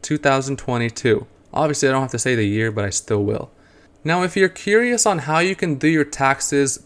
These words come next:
by yourself and actually fill out all of the I R S forms that you need to fill out to complete a full tax return by hand, let's say, or even do it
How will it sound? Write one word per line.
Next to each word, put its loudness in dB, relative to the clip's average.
by 4
yourself 0
and -4
actually 2
fill -2
out 4
all 4
of -2
the 0
I 2
R 2
S 0
forms -2
that -2
you 2
need -2
to 0
fill -2
out 0
to -4
complete -2
a 0
full 0
tax -2
return -2
by 2
hand, -2
let's -2
say, 0
or -2
even 0
do 0
it -2